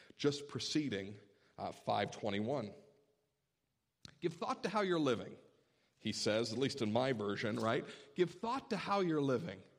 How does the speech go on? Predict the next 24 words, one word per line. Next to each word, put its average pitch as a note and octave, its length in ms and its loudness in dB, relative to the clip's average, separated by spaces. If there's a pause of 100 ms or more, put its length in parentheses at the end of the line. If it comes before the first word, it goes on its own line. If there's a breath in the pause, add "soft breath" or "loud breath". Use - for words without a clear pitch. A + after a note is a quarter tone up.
(560 soft breath)
You're A#3+ 200 0
doing G3+ 280 4
that G3 200 2
right F3 200 6
now. C3 220 4
Congratulations. D#3 1080 2 (260 loud breath)
You G#3+ 220 2
are C3+ 120 6
point D#3 360 2
five G3+ 340 4
percent F#3 440 2
towards E3+ 320 6
a C3 60 4
happier D#3 380 4
home B2+ 400 4 (100)
in E3+ 180 4
this D3+ 180 2
moment G#2+ 400 0 (440 loud breath)
'cause D3 160 2
you A#3+ 100 4
came F#3+ 240 4
to G3 60 -2
church - 380 0
today. G2+ 300 -2